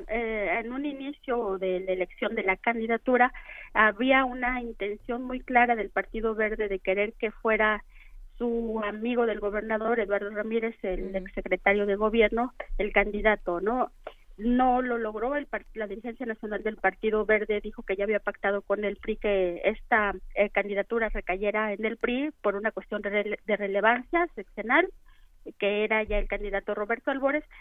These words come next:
Speaker 1: Eso provocó, eh, finalmente que un grupo importante, como les mencionaba, de simpatizantes o del grupo cercano al gobernador se fuera a Morena. Esto está incidiendo de manera muy contundente en esto. Por ejemplo, los candidatos a senadores de Morena,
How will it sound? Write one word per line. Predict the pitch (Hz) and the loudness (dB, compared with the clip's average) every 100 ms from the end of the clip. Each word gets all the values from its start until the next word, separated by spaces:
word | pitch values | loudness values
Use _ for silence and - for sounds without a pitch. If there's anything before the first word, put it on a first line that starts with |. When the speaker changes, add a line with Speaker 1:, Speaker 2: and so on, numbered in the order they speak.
| - - | -10 -4
Speaker 1:
Eso | 311 359 | -2 0
provocó, | 285 233 233 254 277 311 302 - | 0 0 -2 2 2 2 0 -2
eh, | 220 208 - | -2 -2 -6
finalmente | 233 240 262 254 247 247 277 - | -2 0 0 0 -4 -2 -4 -2
que | 226 202 | -4 -2
un | 202 233 233 | -4 -6 -2
grupo | 240 - 240 | -2 0 0
importante, | 226 214 - 220 220 | 2 0 0 -2 -4
como | - 214 | -10 -8
les | 208 208 | -8 -2
mencionaba, | 214 208 214 220 220 214 | -2 0 2 4 4 4
de | 196 180 175 185 - - - - | 4 2 0 -4 -12 -20 -18 -6
simpatizantes | 240 220 208 208 226 - 226 226 226 | -4 2 2 2 -2 4 4 2 -2
o | 202 | 2
del | 202 | 2
grupo | 220 - 240 | 2 2 2
cercano | - - 233 220 214 202 | 2 4 4 4 0 -2
al | 196 | -2
gobernador | 208 220 214 233 233 247 | -2 -2 0 0 0 -4
se | 220 | -6
fuera | - 214 | -4 -4
a | 208 | -4
Morena. | 185 185 180 165 | -6 -4 -4 -4
Esto | 196 - 233 | -4 -4 -8
está | - - - 214 226 | -8 -16 0 2 2
incidiendo | 226 - 214 214 233 233 | 0 -6 -2 -2 0 -2
de | 202 | -2
manera | 196 202 202 208 | -4 -2 -2 -2
muy | 202 | -6
contundente | - 190 - 180 185 185 180 185 | -4 -4 -2 -2 2 0 2 0
en | 185 | 0
esto. | 180 - | -4 -4
Por | - 185 | 0 0
ejemplo, | - 214 240 | 0 0 0
los | 208 | 0
candidatos | - 202 190 202 - 190 | 0 -2 2 2 2 -10
a | |
senadores | - 190 190 214 220 | -4 0 2 2 2
de | 226 | 2
Morena, | 247 262 240 | 4 4 4